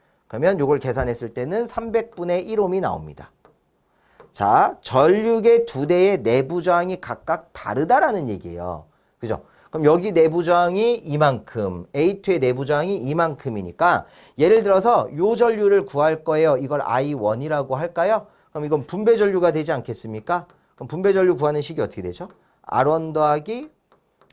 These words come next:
알투 분의 남의 거, 거기에 전체 전류를 곱하는 거 아닙니까? 그래서 알원이라고 하는 거 이백 분의 일 옴, 그리고 알투라고 하는 거 삼백 분의 일 옴,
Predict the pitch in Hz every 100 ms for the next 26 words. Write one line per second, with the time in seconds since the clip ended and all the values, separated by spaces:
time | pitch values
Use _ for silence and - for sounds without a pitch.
0 | - 135 135 - 180 156 160 185 208 -
1 | _ 107 110 127 120 - 90 87 107 185
2 | - - 104 110 135 214 - 120 135 202
3 | 202 165 131 135 147 151 180 165 123 127
4 | 143 107 80 - - _ _ _ _ -
5 | 107 110 175 - _ - 135 151 120 120
6 | 143 143 131 135 131 131 131 170 175 131
7 | 143 165 165 156 160 165 202 151 85 -
8 | _ _ _ _ _ _ _ _ _ _
9 | _ _ _ - _ _ _ 90 95 127
10 | 185 208 202 - 104 123 127 - 165 143
11 | 123 123 117 120 160 196 - 208 208 202
12 | - 160 160 165 185 107 76